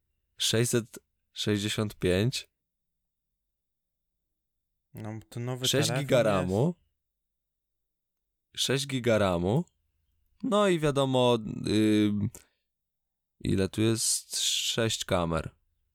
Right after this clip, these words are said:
Speaker 1: No ale tu nie będę nic mówił o nich, bo nawet jakby miały sto megapikseli, to nic to nie daje, mogą robić słabe zdjęcia.
Speaker 2: A widzę
Speaker 1: Czaisz
Speaker 2: w
Speaker 1: to? Sześć giga ramu,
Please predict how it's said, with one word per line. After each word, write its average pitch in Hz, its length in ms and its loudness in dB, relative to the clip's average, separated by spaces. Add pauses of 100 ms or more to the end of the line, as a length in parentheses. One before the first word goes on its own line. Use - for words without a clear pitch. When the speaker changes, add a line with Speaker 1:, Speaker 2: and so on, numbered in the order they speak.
Speaker 1:
No 113 200 0
ale 117 140 0
tu 131 140 -4
nie 127 120 0
będę 123 220 0
nic 123 200 -4
mówił 117 320 2
o 110 40 0
nich, 107 160 -2
bo 104 360 0
nawet 107 400 -2
jakby 101 180 -2
miały 101 280 2
sto - 220 -2
megapikseli, 90 600 -4
to 87 100 -2
nic 87 180 -4
to 85 120 -4
nie 85 120 -2
daje, 85 260 -2
mogą 82 300 -2
robić 80 300 -4
słabe 80 320 -2
zdjęcia. - 400 -6 (1800)
Speaker 2:
A 107 60 -14
widzę 104 140 -6
Speaker 1:
Czaisz 110 320 -2
Speaker 2:
w 113 40 -8
Speaker 1:
to? 139 260 0
Sześć 143 340 -4
giga 135 260 -4
ramu, 117 460 0